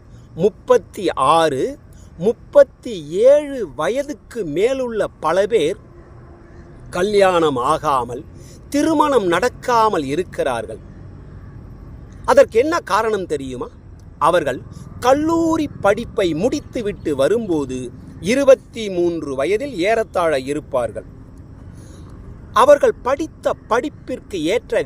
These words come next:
வேலை தேடி அலைவதற்குள் இருபத்தி ஐந்து வயது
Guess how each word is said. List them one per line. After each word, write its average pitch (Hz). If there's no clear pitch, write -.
வேலை 302
தேடி 214
அலைவதற்குள் 170
இருபத்தி 277
ஐந்து 165
வயது 240